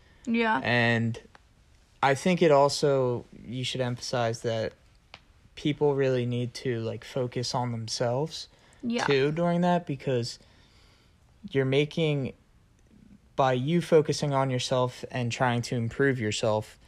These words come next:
Speaker 2: in this, in this sense, it's kind of improving the relationship. You're being a better person for the other, for
Speaker 1: Yeah.
Speaker 2: your partner,
Speaker 1: And, like,
Speaker 2: so.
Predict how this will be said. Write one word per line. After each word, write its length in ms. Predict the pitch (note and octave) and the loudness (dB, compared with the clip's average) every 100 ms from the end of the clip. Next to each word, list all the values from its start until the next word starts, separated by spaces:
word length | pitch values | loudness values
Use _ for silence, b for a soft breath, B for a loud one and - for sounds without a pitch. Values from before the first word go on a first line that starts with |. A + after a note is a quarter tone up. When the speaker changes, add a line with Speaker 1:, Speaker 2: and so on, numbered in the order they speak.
| _ - - - _ _ _ - _ _ - - | _ -20 -20 -20 _ _ _ -20 _ _ -16 -6
Speaker 2:
in 240 | - C3+ | -2 0
this, 400 | C3 B2 - - | 0 -2 -4 -6
in 180 | - C3+ | -6 -4
this 180 | A#2+ A#2+ | -2 -2
sense, 420 | - D3+ D#3 - | 2 4 4 0
it's 80 | B2 | -4
kind 180 | - C3+ | 2 2
of 80 | B2 | 2
improving 480 | A#2 - B2+ A#2+ A#2 | 0 0 0 2 0
the 60 | |
relationship. 640 | A2 A#2 A#2+ - A#2 G2 C2+ | 2 2 2 0 -4 -4 -4
You're 120 | G#2+ | -6
being 280 | A2+ A2+ A2 | -4 -4 -4
a 40 | |
better 240 | A2 A2 A2 | -4 -4 -4
person 440 | F#2+ A2+ - A2 | -4 -4 -6 -8
for 200 | - G#2+ | -6 -6
the 200 | G#2 G#2+ | -4 -6
other, 300 | G#2+ G#2+ A2+ - _ _ - | -6 -8 -10 -14 _ _ -2
for 60 | A#3 | 6
Speaker 1:
Yeah. 180 | B3 G#3+ | 6 6
Speaker 2:
your 80 | |
partner, 320 | - B2 - C4 | 0 -6 0 4
Speaker 1:
And, 100 | C4+ | 8
like, 240 | C4 - - _ _ | 8 6 -8 _ _
Speaker 2:
so. 40 | - | -12